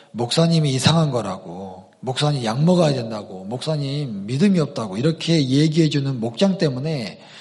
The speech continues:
에, 제가 죽어지고 저희 가정이 살아나게 되었습니다. 그렇기 때문에 내가 죽어지는 데에도,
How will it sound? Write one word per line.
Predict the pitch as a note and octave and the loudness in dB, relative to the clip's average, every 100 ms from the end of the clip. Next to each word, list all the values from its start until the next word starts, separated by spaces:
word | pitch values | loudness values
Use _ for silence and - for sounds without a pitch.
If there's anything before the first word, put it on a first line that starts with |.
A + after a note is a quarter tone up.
| - - - | -20 -20 -14
에, | E3 F2 - | -12 -10 -4
제가 | - D#3 D#3 | 0 2 2
죽어지고 | C#3+ C3 C3+ C#3 A#2+ G#2+ B2 E3+ G3 - - - | 0 -2 0 0 0 -2 0 0 -2 -12 -12 -2
저희 | B2 C#3+ C#3+ | 2 2 2
가정이 | - G#2 C3 B2 B2 | -2 -2 -2 -2 -2
살아나게 | C3+ E3 F3 C3 G#2+ F#2+ F#3+ - | 0 2 2 2 -2 -6 -6 -10
되었습니다. | F#3+ A3 - F#2+ F#2 - B2 - _ _ _ _ _ _ _ _ _ - - - - - | -8 -6 -8 -14 -16 -16 -16 -20 _ _ _ _ _ _ _ _ _ -12 -12 -20 -20 -8
그렇기 | - F#3 G3 G3 | 2 4 4 2
때문에 | F3+ F3 E3 | 2 2 2
내가 | B2+ D#3 G3 G3 F#3 | 4 4 6 4 2
죽어지는 | - C#3+ E3+ E3+ E3 | 2 4 4 4 4
데에도, | C#3 A#2 A2 C#3+ C3+ F2+ - | 2 0 -2 -4 -6 -6 -14